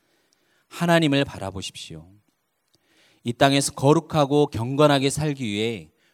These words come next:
고난과 수모를 당할지라도 하나님께서는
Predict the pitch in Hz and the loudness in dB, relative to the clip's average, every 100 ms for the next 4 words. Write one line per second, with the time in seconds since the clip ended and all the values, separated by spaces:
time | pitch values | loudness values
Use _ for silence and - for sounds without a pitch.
0 | _ - 131 139 139 135 135 131 - 175 | _ -2 2 2 2 2 2 0 -4 0
1 | 160 160 113 120 120 113 101 95 127 110 | 2 0 -2 -2 -2 -4 -4 -4 -6 -10
2 | 101 _ _ _ _ _ _ 170 175 180 | -18 _ _ _ _ _ _ -4 0 2
3 | 185 175 147 156 143 147 | 2 0 0 0 -2 -2